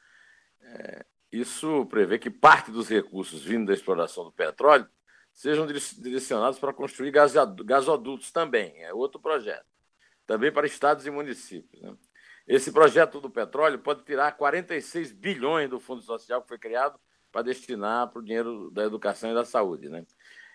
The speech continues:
E ainda dá um perdão lá no meio para a cemig, a Companhia Energética de Minas Gerais. Agora, o, o, o mais cínico de tudo é o deputado Fá-,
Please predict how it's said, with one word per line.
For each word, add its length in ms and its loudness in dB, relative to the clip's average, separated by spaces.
E 80 6
ainda 260 8
dá 80 8
um 80 4
perdão 400 6
lá 140 0
no 100 -6
meio 340 -2
para 180 -8
a 20 -6
cemig, 1160 -12
a 40 -20
Companhia 400 -6
Energética 560 0
de 80 -8
Minas 280 -2
Gerais. 360 -2
Agora, 480 4
o, 680 -8
o, 140 -6
o 100 -4
mais 220 4
cínico 680 0
de 200 -16
tudo 300 2
é 20 10
o 60 2
deputado 400 0
Fá-, 340 8